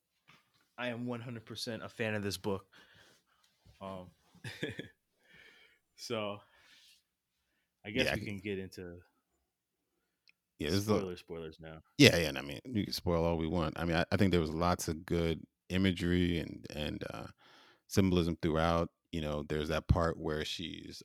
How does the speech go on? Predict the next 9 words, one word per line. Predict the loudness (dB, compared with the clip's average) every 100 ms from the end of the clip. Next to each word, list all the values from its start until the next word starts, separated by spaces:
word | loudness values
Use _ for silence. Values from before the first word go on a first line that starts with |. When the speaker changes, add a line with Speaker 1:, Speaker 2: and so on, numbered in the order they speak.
| -14
Speaker 2:
um, | -16 -14 -20 _ _ -8 -8
speaking | -4 -4 -2 -4 -4
to | -4 -4 -4 -8 -12 _ -20 -20 _ -10
the | -4 -4 -4 -10 -16 _ _ -8
informant | -8 -6 -6 -4 0 -2 -2 _ -14
for | -6 -4
the, | -4 -4 -4 -8 -16 _ _ _ _ -10
the | -4
government, | 0 2 2 0